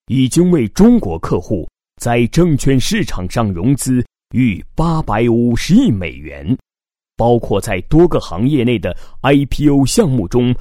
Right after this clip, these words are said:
拔得头筹，充分展示了摩根士丹利为客户在市场中获取独特定位的能力。我们的一流全球销售平台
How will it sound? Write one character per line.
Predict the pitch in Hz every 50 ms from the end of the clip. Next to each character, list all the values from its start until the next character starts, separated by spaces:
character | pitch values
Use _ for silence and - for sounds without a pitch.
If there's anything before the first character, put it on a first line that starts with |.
| - - - - -
拔 | 110 110 127 151 185 208 233
得 | - 110 110 117 131
头 | - - - 101 131 175
筹， | 185 - - - - - 85 - - _ _ _ _ _ _ _ _ _ _ _ _ _ -
充 | - - 127 139 143 143
分 | 131 151 143 117 104
展 | - 120 110 104 104
示 | 104 - - 127
了 | 110 101
摩 | 98 104 120 139 156
根 | 131 160 165
士 | 151 - 135
丹 | 92 - 139 147 156 160
利 | 151 104 80 71 - - - - - -
为 | - 127 139 135
客 | 110 - - 180 185 165 117
户 | - 143 147 131
在 | - 160 139
市 | 120 - - 233 247 180
场 | - - - 87 92 95
中 | - 117 139 143 131 - - - -
获 | - 92 139 160 160 127
取 | 113 - - 113 113 113
独 | - - 110 131 170 220 247 269
特 | - - 196 151 123
定 | - - 269 240 165 131 127
位 | 147 269 214 139
的 | - 90
能 | 78 69 71 71 78 98
力。 | 127 117 87 - _ _ _ _ _ _ _ _ _ _ _ _ _ _ _ _
我 | 87 98 107 107 92 87
们 | 85 90 107 139
的 | 131 113
一 | 95 120 151 156 156 160
流 | 139 107 101 117 131 123
全 | - - 131 127 156 180 190
球 | - - 123 127 139
销 | 139 - - 175 185 196
售 | 180 - 139 -
平 | - - - 143
台 | 151 - - - - -